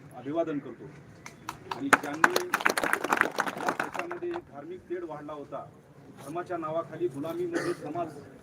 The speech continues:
पिचला होता, त्या समाजाला बाहेर काढण्यासाठी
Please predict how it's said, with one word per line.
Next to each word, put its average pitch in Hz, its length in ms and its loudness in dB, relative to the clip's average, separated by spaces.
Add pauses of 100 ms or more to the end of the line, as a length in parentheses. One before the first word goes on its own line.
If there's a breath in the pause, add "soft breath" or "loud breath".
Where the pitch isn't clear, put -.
(440)
पिचला 156 260 2
होता, 160 300 2 (880)
त्या 208 120 4
समाजाला 175 420 0
बाहेर 156 280 0
काढण्यासाठी 160 600 -2